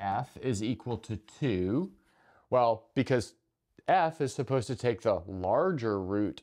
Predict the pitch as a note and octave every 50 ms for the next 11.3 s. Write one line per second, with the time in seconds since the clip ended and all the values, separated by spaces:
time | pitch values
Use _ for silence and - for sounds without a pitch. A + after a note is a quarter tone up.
0 | - - G2 G#2 G2+ G2 F2 E2+ E2 - G2 F#2+ F#2 - - - G#2+ G2 F#2+ F#2
1 | F#2 F#2 F#2 F#2 F#2 F#2 F#2 F#2 F2+ F#2 - G2+ F#2 F2+ F#2 F2+ A#2+ C3+ D#3+ E3+
2 | D#3+ _ _ _ _ - - - G2 - - B2+ C3 C3+ C#3 C#3 C#3 C#3 C3+ -
3 | - A2 A2 A#2+ A2 A2 A2 G2+ F#2 G2 - G#2 G2+ G#2 G#2+ A2+ A#2 C3+ D3 F3
4 | F#3 F3+ - - - - - C3 A2 G#2 G2+ G2+ G2 G2+ A2+ A#2+ - - A2+ G#2
5 | G#2 G2 - A#2 G#2 G2+ F#2 G2+ G2+ F#2+ G2 G2+ G2+ G2 F#2+ G2 F#2 F2 - -
6 | G#2+ G#2 G2+ - - - - G#2 G2+ G2 F#2+ F#2+ F2+ F2 - _ _ - E2+ E2+
7 | F2 F2+ F#2+ F#2+ F#2+ F#2+ G2 G2 F#2 F2+ F2 E2 D2+ G#1 C2 B1 A1+ C#2 F2+ F2
8 | _ _ - D3+ D#3+ F#3+ G#3+ A#3+ B3 C#4 C4 B3 C4+ B3+ A3 D3 C3 D#3+ F3 G#3
9 | G#3 - C4 B3 A3+ A3+ A3 - A3 F#3+ D#3+ F#3 F#3 F3 D#3+ E3+ D#3 - - -
10 | F3 D#3 C3+ - - C3+ D3+ D#3+ D3+ - - - - E3 D#3+ D#3+ D#3 C#3+ C3 C3
11 | C#3+ C#3+ A#2+ G#2 G2+ -